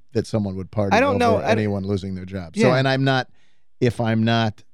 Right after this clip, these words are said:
Speaker 1: um,
Speaker 2: But it's the same people who, like, root for our president to fail.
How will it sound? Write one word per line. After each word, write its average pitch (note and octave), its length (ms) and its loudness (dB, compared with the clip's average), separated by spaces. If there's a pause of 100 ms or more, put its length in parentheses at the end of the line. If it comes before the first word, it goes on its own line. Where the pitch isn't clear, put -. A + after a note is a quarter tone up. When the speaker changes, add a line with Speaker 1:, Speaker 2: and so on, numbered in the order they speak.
Speaker 1:
um, G2 420 -4
Speaker 2:
But D4+ 100 4
it's - 100 0
the C#4 80 2
same D#4+ 220 2
people C4+ 260 4
who, A#3 120 2
like, A3 220 2
root D#3+ 500 2 (120)
for E3+ 200 4
our D3 100 2
president F3 500 0
to B2+ 80 -2
fail. F3 520 -2